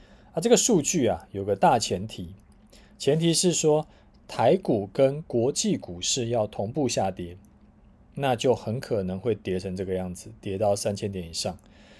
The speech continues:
但这一次跌两千多点的情况不太一样，这一次啊，国际股市其实没有什么走弱，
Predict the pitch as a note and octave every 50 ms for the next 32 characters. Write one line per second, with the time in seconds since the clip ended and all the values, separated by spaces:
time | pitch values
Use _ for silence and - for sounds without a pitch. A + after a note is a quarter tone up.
0 | - - - - _ - G3+ G#3 G#3 F#3+ F#3 - F#3+ F#3 G3 G#3 F#3+ F#3 - -
1 | - G3+ F3 C#3 A2 - - G#2+ A#2+ B2+ B2+ A#2 G2 F#2 F2+ - - C#3 C#3+ D3
2 | D#3 E3+ E3 E3+ D#3+ - G#2 F2+ F#2 - - - G#2+ F#2+ G2+ - C3 A#2+ G#2 F#2
3 | - G2 F#2+ B2 A#2+ G2+ F2 E2+ F2 F#2 G#2 F#2+ E2+ - - - - - - -
4 | - - - - - - - F#3 G3 G#3+ A3 G3 G#3 - - - F#3+ C#3+ G#2 E2
5 | D#2+ - - - - - _ _ - A#2 A#2 C#3 D3 - A#3 G#3+ F#3 - F#2+ F2+
6 | F2 - - - C3 A2+ - - A2+ G#2 - - A2+ A2+ A2+ A2+ B2 - A#2 G2
7 | G2+ - - F#2+ E2 E2+ F#2 G#2+ A#2 F#2+ E2+